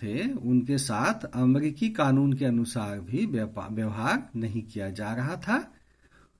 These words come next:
और अनेक कैदी जो हैं भूख हड़ताल कर देते हैं, हंगर स्ट्राइक करते हैं, है ना, लेकिन उनकी जो आवाज़ है, उनके विरोध की जो आवाज़ है, खिलाफत की जो आवाज़ है, उसको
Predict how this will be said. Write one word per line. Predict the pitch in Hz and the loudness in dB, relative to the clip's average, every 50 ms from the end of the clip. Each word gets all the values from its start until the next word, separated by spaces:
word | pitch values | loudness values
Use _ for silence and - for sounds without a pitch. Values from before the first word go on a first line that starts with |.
| _ _ _ _ _ - | _ _ _ _ _ -8
और | 101 113 110 107 107 107 - 120 | -4 -4 -2 -2 -4 -4 -4 -2
अनेक | 135 143 160 185 196 190 - - | 0 2 2 0 0 -4 -4 0
कैदी | 165 147 143 139 147 170 | 2 4 4 4 2 -2
जो | 160 151 156 143 | -2 0 0 0
हैं | 123 139 143 143 135 131 131 120 113 104 104 110 107 | 2 2 2 2 2 2 2 0 -2 -4 -6 -6 -2
भूख | - 120 123 123 - | 0 0 0 2 4
हड़ताल | 135 127 127 131 151 156 165 160 | 2 2 4 2 2 2 2 0
कर | 160 180 175 175 | 0 -2 -2 0
देते | 175 190 180 185 202 185 | 0 -2 -2 0 -2 -4
हैं, | 175 185 202 208 | -2 -4 -4 -4
हंगर | 165 127 123 113 110 110 113 123 139 | -2 0 0 0 2 2 0 0 0
स्ट्राइक | 131 - - - 165 180 190 180 | -2 -2 -4 -2 -2 -2 -2 -2
करते | - 190 175 180 - 226 | -4 -6 -6 -4 -4 -4
हैं, | 202 175 208 254 262 - - _ _ _ _ _ _ _ _ _ _ _ _ | -4 -2 -4 -6 -6 -8 -16 _ _ _ _ _ _ _ _ _ _ _ _
है | - 180 | 2 4
ना, | 262 302 - - - - - _ _ _ _ _ _ _ _ _ _ _ - | 4 4 4 0 -4 -12 -20 _ _ _ _ _ _ _ _ _ _ _ 0
लेकिन | 127 147 156 135 135 226 202 - | 2 2 2 2 2 0 0 2
उनकी | 117 147 156 151 135 143 - 196 185 | 2 2 2 2 0 -2 -4 -4 -2
जो | 165 170 170 160 156 - - 104 123 123 135 123 127 123 - - - | 0 0 0 0 0 -2 -4 -6 -6 -8 -8 -8 -12 -12 -12 -8 -2
आवाज़ | 123 131 131 143 156 170 190 165 135 | 2 4 4 6 6 6 4 4 2
है, | 120 131 123 127 127 117 | 2 4 4 4 2 0
उनके | 127 143 143 135 139 156 135 | 0 0 0 2 2 2 4
विरोध | 123 127 131 139 170 202 208 - | 6 6 6 8 8 6 6 4
की | - - 180 | 0 -4 -4
जो | 156 147 151 147 139 | 0 0 0 0 0
आवाज़ | 120 107 120 120 117 117 117 117 113 - - | -2 -2 0 0 2 2 2 2 0 -2 -4
है, | 113 107 104 104 117 117 | -4 -4 -4 -4 -6 -6
खिलाफत | - - 120 113 120 120 120 - 170 131 135 - | -2 -2 0 0 0 0 0 0 -2 -2 0 0
की | 151 143 | 0 0
जो | 120 120 117 | 2 2 0
आवाज़ | 101 98 110 113 104 104 101 95 113 | 0 -2 -2 -2 -2 -2 -4 -4 -6
है, | 110 | -6
उसको | - 98 110 104 - - - 156 202 285 349 | -6 -8 -10 -10 -10 -8 -4 -2 -2 -2 -4